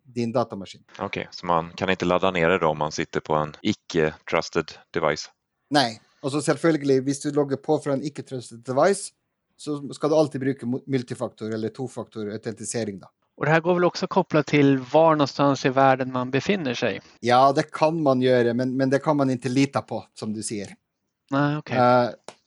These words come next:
Speaker 1: fordi at, eh, man kan selvfølgelig legge inn og si at, eh, vi skal blokkere all tilgang fra land vi ikke liker,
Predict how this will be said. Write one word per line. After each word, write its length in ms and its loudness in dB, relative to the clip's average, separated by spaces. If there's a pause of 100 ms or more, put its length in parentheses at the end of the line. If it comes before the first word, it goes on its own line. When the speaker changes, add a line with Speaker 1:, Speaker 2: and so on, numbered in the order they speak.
(120)
Speaker 1:
fordi 400 2
at, 160 0 (100)
eh, 360 2 (100)
man 100 0
kan 140 0
selvfølgelig 400 2
legge 240 2
inn 80 0
og 80 -4
si 160 -2
at, 240 -4
eh, 240 2
vi 160 -2
skal 320 0
blokkere 560 2
all 160 2
tilgang 560 -2
fra 560 4 (640)
land 400 2
vi 140 4
ikke 160 -2
liker, 340 -6